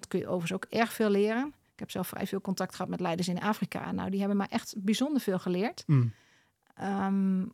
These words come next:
Speaker 1: dus dat, dat is echt wel, ja, dat, dus dat is ook heel goed om te doen. Maar hier in Nederland is ook heel veel nood.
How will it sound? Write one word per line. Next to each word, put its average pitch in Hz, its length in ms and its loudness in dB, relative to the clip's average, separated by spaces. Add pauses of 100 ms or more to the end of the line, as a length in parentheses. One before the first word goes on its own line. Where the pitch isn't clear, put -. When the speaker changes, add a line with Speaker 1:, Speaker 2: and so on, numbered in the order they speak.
(260)
Speaker 1:
dus 190 300 -2
dat, 202 200 0
dat 214 140 0
is 220 120 -4
echt 226 220 -2
wel, 190 360 2
ja, 185 340 -4
dat, 196 220 -6
dus 190 180 -4
dat 202 120 -2
is 190 80 -6
ook 220 120 -4
heel 233 160 4
goed 240 180 -4
om 233 80 6
te 226 120 0
doen. 254 320 0
Maar 202 140 4
hier 202 160 6
in 196 60 6
Nederland 202 340 2
is - 200 -8
ook 202 120 -2
heel 175 160 -2
veel 226 180 -4
nood. - 460 -6